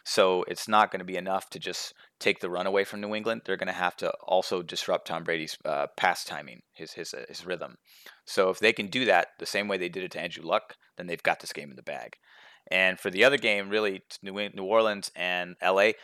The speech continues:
New Orleans has had kind of L A's number all year. Um, they won the tiebreaker to get the first seed, so, and they're at home, and the defense played really good today against Philadelphia. Philadelphia doesn't have as potent as an offense as L A Rams. I mean, let's be honest about that.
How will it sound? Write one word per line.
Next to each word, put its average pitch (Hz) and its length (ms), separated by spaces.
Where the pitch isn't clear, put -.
New 113 140
Orleans 123 300
has 104 100
had 107 300
kind 98 160
of 95 140
L 95 160
A's 92 160
number 92 260
all 82 140
year. 87 300
Um, 87 280
they 90 120
won 98 160
the 85 80
tiebreaker 104 560
to 92 80
get 85 200
the 98 100
first - 260
seed, 120 240
so, 92 360
and 110 240
they're 107 140
at - 140
home, 92 340
and 95 320
the 90 80
defense 98 600
played 95 260
really 120 340
good 95 180
today 85 280
against 82 460
Philadelphia. 85 680
Philadelphia 135 420
doesn't 113 200
have 107 320
as 101 240
potent 101 340
as 92 140
an 95 80
offense 92 420
as 85 320
L 92 160
A 90 80
Rams. 78 360
I 76 60
mean, 85 200
let's - 400
be 90 100
honest 87 240
about - 260
that. 65 160